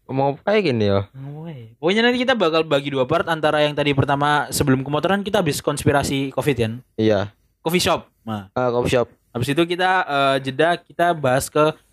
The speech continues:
Speaker 2: modif motor dan ekonomi, Mo. Bener ya?
Speaker 1: Iya, modif motor dan ekonomi.
Speaker 2: Gitu,
Speaker 1: Iya.
Speaker 2: guys, episode kali ini. Eh, kayaknya kita
Speaker 1: Kedua episode kali ini.
Speaker 2: Kedua episode kali ini benar sekali.
Speaker 1: <laughs>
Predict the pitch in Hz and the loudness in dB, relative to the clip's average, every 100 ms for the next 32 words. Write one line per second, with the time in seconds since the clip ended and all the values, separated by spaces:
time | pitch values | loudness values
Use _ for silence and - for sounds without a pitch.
0 | _ _ _ _ _ _ _ 143 151 131 | _ _ _ _ _ _ _ -2 -2 0
1 | 160 185 165 156 165 160 151 123 107 110 | -2 0 0 0 0 0 0 0 -2 -2
2 | 127 113 107 98 90 98 107 107 107 107 | 0 2 2 0 -4 -8 -6 -2 0 0
3 | 101 98 104 98 98 104 - _ _ _ | -2 -6 -6 -6 -10 -14 -16 _ _ _
4 | _ _ _ _ - - 143 170 175 202 | _ _ _ _ -20 -12 -6 -2 0 2
5 | 214 - - 160 156 160 160 - 156 160 | 0 -2 -4 -2 0 0 -2 -2 0 2
6 | 165 165 180 196 220 - _ _ _ _ | 0 0 2 2 0 -6 _ _ _ _
7 | _ - 131 - 175 - 214 185 180 185 | _ -10 -4 -2 -2 -2 2 4 4 4
8 | 196 208 190 196 196 190 214 208 196 202 | 2 2 2 2 0 0 -2 -2 0 2
9 | 196 190 214 170 - 185 190 190 214 160 | 2 0 0 0 0 0 0 0 0 0
10 | 180 220 220 196 165 135 113 95 _ - | 2 2 2 0 -2 -2 -4 -8 _ -6
11 | - 349 - 320 - - | -4 -2 0 0 -2 -12